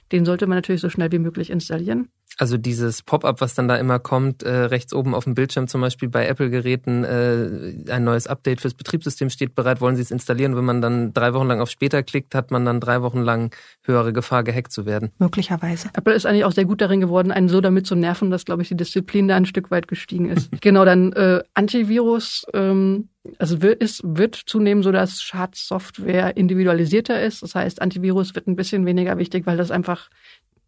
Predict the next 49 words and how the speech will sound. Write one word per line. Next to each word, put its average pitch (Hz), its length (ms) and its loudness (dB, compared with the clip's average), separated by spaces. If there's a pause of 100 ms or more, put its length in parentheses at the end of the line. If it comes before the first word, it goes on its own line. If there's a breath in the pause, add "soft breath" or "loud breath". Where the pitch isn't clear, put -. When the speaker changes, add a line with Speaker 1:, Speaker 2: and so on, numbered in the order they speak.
(160)
Speaker 1:
die 185 280 -2
Dinge, 214 220 4
nach 190 120 2
denen 185 200 2
gesucht 170 400 0
wird, 196 280 0
nicht 190 160 -2
mehr 180 120 2
so 170 80 0
standardisiert 175 560 0
sind. 208 260 0
Aber 170 140 0
das 170 160 -4
heißt 170 160 -4
natürlich 170 340 -6
nicht, - 360 -8
dass - 180 -10
man 165 120 -4
das 165 120 -6
nicht 160 120 -8
tun 226 180 4
sollte. 220 460 0
Ist 180 120 -10
ein 180 140 -4
sehr 170 140 -2
leichter 190 280 -2
Schritt. - 360 -8 (120)
Multifaktor-Authentifizierung 190 1500 0
aktivieren 185 680 0
ist - 180 -10
immer 190 200 0
gut. 196 180 -2
Auch 165 120 -2
das 185 220 -6
kann 190 240 0
umgangen 185 500 2
werden, 190 280 2
wurde 180 220 0
auch 185 100 -8
ziemlich 185 240 -2
prominent 180 520 -2
in 180 120 -2
den 175 60 0
letzten 175 320 -6
Jahren, 170 300 -4
aber 170 360 -4 (140)
empfiehlt - 240 -8
sich - 80 -20
trotzdem. 208 580 -6